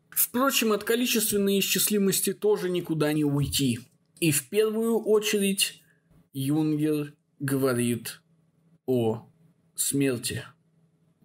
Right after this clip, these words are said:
Пожалуй, решающей качественной характеристикой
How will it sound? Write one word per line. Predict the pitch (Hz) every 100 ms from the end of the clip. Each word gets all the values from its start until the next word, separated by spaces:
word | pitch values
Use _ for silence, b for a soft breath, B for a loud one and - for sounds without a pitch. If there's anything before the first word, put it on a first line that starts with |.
| _ -
Пожалуй, | 147 156 208 220 208 190
решающей | 190 - 220 196 185 - 147
качественной | 160 170 - 147 - 139 135 131
характеристикой | 127 139 139 - 135 143 - 123 98 85